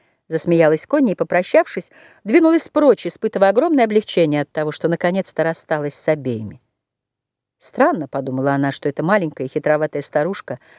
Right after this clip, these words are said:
мать такого одинокого, гордого человека». Как только Конни ушла, старая женщина бросилась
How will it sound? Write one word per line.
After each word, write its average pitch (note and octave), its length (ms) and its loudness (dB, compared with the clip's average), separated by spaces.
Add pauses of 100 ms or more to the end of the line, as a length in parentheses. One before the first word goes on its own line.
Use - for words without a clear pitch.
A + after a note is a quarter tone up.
(200)
мать G3+ 320 0
такого D3 320 -2
одинокого, D3 540 0
гордого D3+ 520 0
человека». B2+ 600 -6 (1160)
Как F3+ 120 -2
только G#3 260 0
Конни F#3 280 0
ушла, B3 300 2 (420)
старая A#3 340 4
женщина A#3 460 2
бросилась A#3+ 680 2